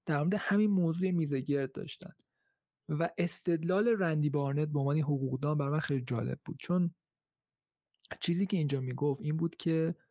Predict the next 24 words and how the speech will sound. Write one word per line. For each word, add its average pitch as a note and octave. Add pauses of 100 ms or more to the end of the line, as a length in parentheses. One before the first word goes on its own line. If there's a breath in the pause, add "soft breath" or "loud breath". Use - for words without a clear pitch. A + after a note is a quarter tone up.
(380 soft breath)
ما، D3+ (140)
اه، C3+
مدام E3 (760)
برای D3+
خودمون F#3
یه F#3
باینری D3
میسازیم E3
که -
یک D#3+
طرف C3+ (380)
پابلیکه، C#3
یعنی D3+
حوزه C#3
عمومی C3
و B2+
دولتیه، B2
یک F#3+
طرف F3+
حوزه D#3
پرایویت C#3
خصوصیه B2+ (800 loud breath)
و، C3+
اه، C#3